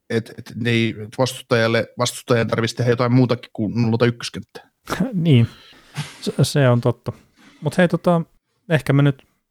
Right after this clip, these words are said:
Speaker 2: Railin sopimus, että, et ymmärtää tavallaan, että miksi tää on tehty, ja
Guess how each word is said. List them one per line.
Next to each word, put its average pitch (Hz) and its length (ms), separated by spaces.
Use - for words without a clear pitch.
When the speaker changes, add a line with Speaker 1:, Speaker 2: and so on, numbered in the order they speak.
Speaker 2:
Railin 139 280
sopimus, 127 520
että, 135 240
et 160 120
ymmärtää 170 420
tavallaan, 156 360
että 156 120
miksi 156 200
tää 147 120
on 143 80
tehty, 147 420
ja 135 200